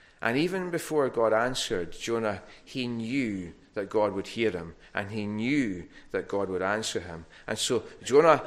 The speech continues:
actually says, as John Roddy said to me a minute ago, Jonah says thank you to God for answering the prayer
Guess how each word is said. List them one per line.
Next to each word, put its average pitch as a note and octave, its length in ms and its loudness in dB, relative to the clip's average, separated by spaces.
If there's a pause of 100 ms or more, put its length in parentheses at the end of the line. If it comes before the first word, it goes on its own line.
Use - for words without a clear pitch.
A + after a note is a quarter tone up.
(140)
actually B2+ 400 6
says, A2+ 500 4
as A2 140 -2
John A#2 240 4
Roddy C3 260 6
said A#2 260 2
to A2 60 -6
me A2+ 100 0
a G#2 80 0
minute A#2+ 200 2
ago, G#2 320 -2 (260)
Jonah C#3 300 2
says A2 340 2
thank C#3 340 6
you D3 100 0
to A#2 180 -2
God G#2 400 6 (160)
for A2+ 180 4
answering D3+ 400 6
the A#2+ 100 4
prayer B2+ 380 4